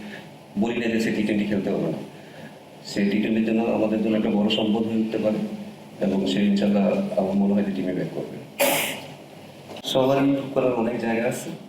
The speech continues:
এই সেটা শুধু ক্যাপ্টেন না, as a batsman বলেন, as a human being বলেন, এটা আমি আপনি সবারই কিন্তু ইমপ্রুভমেন্টের জায়গা থাকবে। যখন আমি মনে করবো যে আমার ইমপ্রুভমেন্টের জায়গা নেই, সেদিন থেকেই আসলে আমার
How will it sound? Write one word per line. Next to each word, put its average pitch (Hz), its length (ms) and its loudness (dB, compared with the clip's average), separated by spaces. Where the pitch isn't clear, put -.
এই 110 120 0
সেটা 113 460 4
শুধু 117 640 -2
ক্যাপ্টেন 123 320 -2
না, 127 60 0
as 107 100 0
a 110 180 2
batsman 110 400 2
বলেন, 110 180 2
as 113 140 0
a - 20 0
human 117 320 -2
being 123 180 0
বলেন, 113 220 0
এটা 110 200 2
আমি 110 380 2
আপনি 110 260 -2
সবারই 113 380 0
কিন্তু 117 220 -2
ইমপ্রুভমেন্টের 101 440 -2
জায়গা 101 260 2
থাকবে। 98 280 -2
যখন 120 160 0
আমি 123 200 0
মনে 127 140 2
করবো 127 260 0
যে 117 60 0
আমার 113 140 2
ইমপ্রুভমেন্টের 110 500 0
জায়গা 113 180 2
নেই, 135 180 0
সেদিন 131 280 0
থেকেই 131 200 2
আসলে 113 240 2
আমার 110 120 4